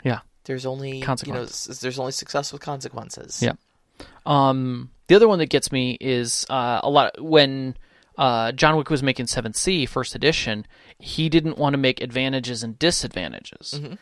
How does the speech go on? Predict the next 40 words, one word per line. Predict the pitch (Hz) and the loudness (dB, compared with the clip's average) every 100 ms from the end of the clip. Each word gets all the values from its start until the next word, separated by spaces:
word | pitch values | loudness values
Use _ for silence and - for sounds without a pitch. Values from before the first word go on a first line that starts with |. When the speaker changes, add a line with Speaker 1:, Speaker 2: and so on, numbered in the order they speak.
| _ | _
Speaker 1:
'Cause, | - 123 | 0 0
like, | 131 120 | 2 2
you | 143 | 2
know, | 139 | 0
your | 135 | 0
advantages | 139 165 175 165 | 0 0 0 -2
for | 160 | 0
your | 143 | -2
character, | - 135 127 127 | 2 2 2 -6
you | 117 | -6
know, | 117 107 | -4 -2
like, | 107 104 - | -2 -2 -6
you | 107 | -8
know, | 104 | -6
maybe | 117 127 123 123 | -2 -2 0 0
they, | 120 120 117 - - | 2 2 0 -6 -6
they | 135 | -2
have | 127 | 0
a | |
patron | 113 135 120 113 104 | 0 0 -2 -4 -10
who | - | -10
pays, | 113 120 113 - - | -4 -4 -2 -8 -6
you | 123 | -4
know, | 117 | -4
for | - | -4
some | 113 120 | -6 -6
of | |
their | 113 | -6
stuff | 113 113 - | -2 -2 -2
'cause, | 113 107 - | -4 -4 -6
you | 110 | -6
know, | 104 104 104 | -6 -6 -4
they're, | 113 113 - | -2 -2 -4
they're | 113 | -6
doing | 117 113 110 | -4 -4 -2
great | 107 - | -4 -2
work, | 110 98 - | -2 -4 -6
Speaker 2:
Mm-hmm, | - 113 | -6 -4
Speaker 1:
or, | 101 | -4
Speaker 2:
mm-hmm. | 151 | -8